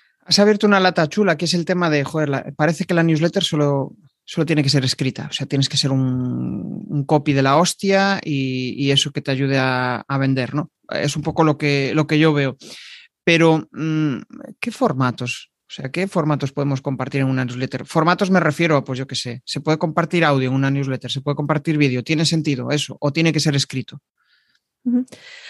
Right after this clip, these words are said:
Speaker 2: Hombre, a ver, el formato nativo de la newsletter como tal sí que es escrito, ¿no? Tú esperas que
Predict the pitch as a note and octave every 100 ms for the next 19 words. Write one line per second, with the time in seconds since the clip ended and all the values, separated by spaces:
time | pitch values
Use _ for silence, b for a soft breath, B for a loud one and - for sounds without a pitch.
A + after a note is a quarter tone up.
0 | B - B3+ B3 A#3+ A#3 - - A#3+ G#3+
1 | G#3+ G#3+ A3+ B3+ C4 A#3+ B3+ A#3+ A#3 A3+
2 | A3 A3 A3 A3 G#3+ G#3+ A3+ G#3 A3+ A3
3 | - G3+ G3+ G3+ G3+ G3+ - - - _
4 | - - A#3+ A#3+ A3+ G#3+ C#4+ G#3+ - -
5 | G3+ G3+ G2+ - G2